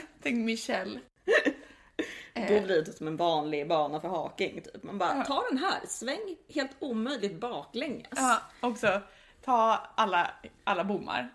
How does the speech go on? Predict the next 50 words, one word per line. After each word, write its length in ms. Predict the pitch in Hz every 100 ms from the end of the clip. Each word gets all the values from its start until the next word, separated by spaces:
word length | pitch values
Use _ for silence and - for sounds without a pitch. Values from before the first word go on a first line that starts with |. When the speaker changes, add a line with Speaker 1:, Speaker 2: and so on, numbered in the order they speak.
| -
Speaker 1:
Var 300 | 226 247 220
en 100 | 226
jätte 600 | 233 - - - - 202 233
som 100 | 214
kastar 280 | 190 190 202
ut 180 | 196 190
dem 120 | 135
som 160 | 165 175
plockepinn. 600 | 160 180 220 - - 233
Speaker 2:
Ja, 140 | 226 208 226 240
och 80 | -
Speaker 1:
Det 80 | 220
är 80 | 202
Speaker 2:
där, 100 | 190
Speaker 1:
haking. 320 | 160 - -
Speaker 2:
det 240 | 233 208 196
är, 20 |
ja, 160 | 185 -
precis. 320 | 214 - - -
Där 400 | 202 196 190 180
blir 320 | 170 143 135 - -
bana. 180 | 202 202
Speaker 1:
Det 60 |
är 60 | 190
där, 220 | - - -
ja. 100 | 233
Speaker 2:
Det 40 |
är 40 | 170
också 160 | -
bana 260 | 165 165 151
för 100 | -
Falsterbo. 440 | 170 - - - - -
Speaker 1:
Ja, 200 | 202 - -
och 80 | 226
haking, 480 | 214 202 254 190 185
true 280 | - 175 -
artist, 460 | 226 240 - - - -
får 80 | 220
Speaker 2:
Ja, 40 |
Speaker 1:
man 180 | 240 226
säga. 120 | 220
Speaker 2:
verkligen. 600 | 226 185 - - - 233 233 - -
Mm. 340 | 233 254 294 - 262
Speaker 1:
Okej. 360 | 233 196 - _ _ _ _ - -
Speaker 2:
Nej, 180 | 254 277
så 100 | 277 -
det 340 | 294 285 269
kan 140 | 269
ni 60 | 247
ju 840 | 240 233 226 226 226 220 214 226